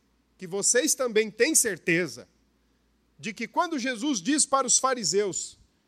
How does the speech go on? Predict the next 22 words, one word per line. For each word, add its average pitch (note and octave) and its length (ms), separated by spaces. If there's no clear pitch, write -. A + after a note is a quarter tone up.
chamando-os C4 720
de G#3+ 120
mentirosos G#3+ 840
e - 20
de A3 160
filhos C#4 500
do, A3 160
do F#3 140
pai A#3+ 240
da G#3+ 120
mentira, G3+ 600
ele A#3 220
diz C#4+ 220
assim: A3+ 360
"Conhecereis G#3 800
a C4+ 80
verdade, F#3+ 760
e G3 80
a G#3+ 60
verdade G#3 540
vos A3+ 240
libertará." G3+ 800